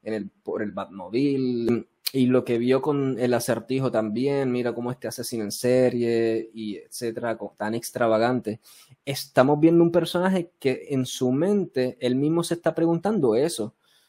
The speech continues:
Yo soy un don nadie, básicamente. ¿Cómo yo me convierto, ahora que yo voy a ser el jefe, ahora que está, que Falcone está fuera de la,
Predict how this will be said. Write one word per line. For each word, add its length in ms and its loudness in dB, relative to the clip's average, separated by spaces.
Yo 260 -2
soy 320 2
un 160 2
don 240 4
nadie, 380 2
básicamente. 920 -4
¿Cómo 340 2
yo 180 4
me 140 0
convierto, 520 2
ahora 200 0
que 100 -4
yo 120 0
voy 140 2
a 60 0
ser 200 -2
el 120 -2
jefe, 300 -4
ahora 240 0
que 140 -10
está, 480 -8
que 100 -4
Falcone 540 0
está 240 -6
fuera 320 0
de 80 2
la, 260 2